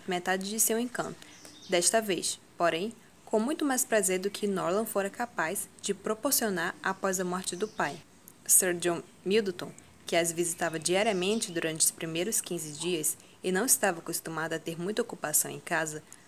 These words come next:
não conseguia esconder seu espanto ao vê-las sempre atarefadas. As visitas, com exceção dos moradores de Barton Park,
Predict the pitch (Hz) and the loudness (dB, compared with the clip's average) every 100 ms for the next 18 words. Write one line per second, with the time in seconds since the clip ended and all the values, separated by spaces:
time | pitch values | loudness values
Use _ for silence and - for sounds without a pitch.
0 | - 208 226 254 311 - 208 196 208 - | -8 2 2 4 2 2 0 0 0 0
1 | 240 180 196 - 220 247 - 156 170 208 | 0 0 0 2 4 4 4 -2 -2 -6
2 | 208 208 214 190 180 180 180 180 208 247 | 0 2 2 4 2 2 2 0 -2 -6
3 | - 208 196 196 226 - 151 143 139 - | -4 -4 -2 -4 -4 -4 -6 -4 -6 -8
4 | - - - - - - - - 202 190 | -10 -20 -20 -20 -20 -20 -20 -2 0 0
5 | 175 180 190 240 185 160 - 175 165 170 | 0 0 0 0 0 -2 -2 0 2 4
6 | - 170 165 170 160 156 151 185 220 175 | 2 0 -2 0 0 0 0 0 2 -2
7 | 147 151 143 - 139 - 170 160 | -4 -4 -4 -6 -10 -4 -4 -4